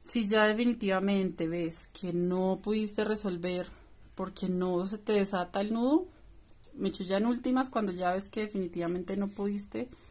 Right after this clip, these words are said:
ahí sí ya buscas, eh, cortar, ¿no? Y, y avanzar.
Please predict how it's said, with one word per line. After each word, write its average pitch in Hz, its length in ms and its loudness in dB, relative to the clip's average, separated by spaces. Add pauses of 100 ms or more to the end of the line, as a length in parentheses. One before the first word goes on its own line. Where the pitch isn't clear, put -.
(300)
ahí 190 240 4
sí 196 120 4
ya 202 140 2
buscas, 208 840 0 (480)
eh, - 680 -8
cortar, 190 500 2
¿no? 170 200 4
Y, 214 200 6
y 175 260 -4
avanzar. 170 440 0